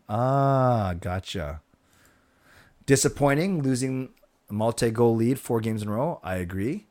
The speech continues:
Clay, "Would you ever want to see the Canucks skate logo in the current color,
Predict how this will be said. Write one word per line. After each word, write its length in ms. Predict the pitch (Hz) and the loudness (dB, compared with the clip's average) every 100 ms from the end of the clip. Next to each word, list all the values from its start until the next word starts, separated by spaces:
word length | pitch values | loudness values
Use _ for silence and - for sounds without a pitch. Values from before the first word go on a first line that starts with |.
| _ _ _ _ _ _ | _ _ _ _ _ _
Clay, 220 | - 139 | 0 4
"Would 160 | 135 131 | 4 6
you 60 | 135 | 4
ever 120 | 131 | 4
want 140 | 135 | 0
to 80 | 123 | -2
see 80 | 135 | -4
the 100 | 123 | -4
Canucks 300 | - 120 120 | -4 -6 -6
skate 320 | - 180 220 | -2 -2 0
logo 440 | 135 104 95 87 - | -2 -4 -6 -10 -10
in 80 | 101 | -10
the 80 | |
current 360 | 98 - 117 113 | -8 -6 -6 -6
color, 300 | - 104 104 | -4 -4 -4